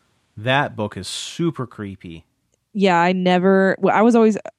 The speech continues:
Speaker 2: afraid of that movie so bad, like, especially the dark tunnel where it's, like, freaking creepy. And they're, like, in that, they're in the tunnel in the factory. Do you remember that? And, like, all
Speaker 1: Mm-hmm.
Speaker 2: those neon things happen.
Speaker 1: Right, yeah.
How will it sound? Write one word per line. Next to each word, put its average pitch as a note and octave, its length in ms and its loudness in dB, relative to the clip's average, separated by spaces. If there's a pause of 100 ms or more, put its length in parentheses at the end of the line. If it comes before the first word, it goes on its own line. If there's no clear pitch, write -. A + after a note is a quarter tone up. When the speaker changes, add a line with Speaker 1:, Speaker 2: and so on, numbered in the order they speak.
(200)
Speaker 2:
afraid F#3 320 -4
of - 20 -2
that E3 140 -2
movie D3+ 320 -2
so E3 240 0
bad, D3+ 220 2
like, C#3+ 120 -2
especially E3+ 380 -4
the D3+ 100 -2
dark D3 340 -2
tunnel D3+ 360 -2
where C#3+ 220 -2
it's, C#3+ 120 -8
like, C#3 320 -8 (280)
freaking B2+ 340 -4
creepy. D#3 540 0 (460)
And F3 120 -2
they're, E3+ 100 4
like, D3+ 180 2
in D#3+ 100 -2
that, C#3+ 200 0 (680)
they're F#3 180 4
in F#3+ 100 2
the E3 140 0 (140)
tunnel E3 500 2
in D#3+ 200 0
the B2+ 420 0
factory. F#3 760 0 (340)
Do - 60 -6
you - 60 -2
remember E3+ 240 2
that? G#3 280 2
And, G3+ 100 -6
like, E3 140 0
all E3 80 4
Speaker 1:
Mm-hmm. E3+ 80 0
Speaker 2:
those E3+ 180 0
neon D#3 440 0
things F#3 260 0
happen. A3 400 0 (580)
Speaker 1:
Right, A#2 460 -4 (220)
yeah. G2+ 300 -8